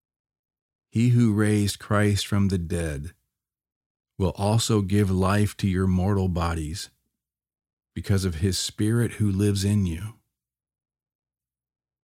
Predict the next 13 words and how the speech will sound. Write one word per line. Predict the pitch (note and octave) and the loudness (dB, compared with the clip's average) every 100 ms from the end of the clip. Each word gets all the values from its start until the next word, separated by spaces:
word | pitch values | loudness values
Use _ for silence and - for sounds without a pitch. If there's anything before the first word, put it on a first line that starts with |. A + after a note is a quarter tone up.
| _ | _
The | - | -8
same | E2+ A2 A2+ A#2+ | -4 2 4 4
spirit | - - A2+ G2 F2 - | 0 0 0 2 -2 -4
who | F#2+ | -4
raised | E2+ F2+ G2 F#2+ - | -2 -2 0 -2 -4
Jesus | F#2+ G#2+ A2+ G#2+ | -2 0 0 -2
from | G#2+ G2+ | -2 -2
the | F#2+ | -2
dead | F#2 F2+ F2 E2 | -4 -4 -4 -4
is | D#2+ D#2 D#2+ | -4 -6 -6
living | E2+ G2 G#2 G2+ F#2+ - | -4 -2 -2 -2 -2 -2
in | F#2 F2+ D#2+ | 0 0 0
you. | D2 D#2+ | -4 -8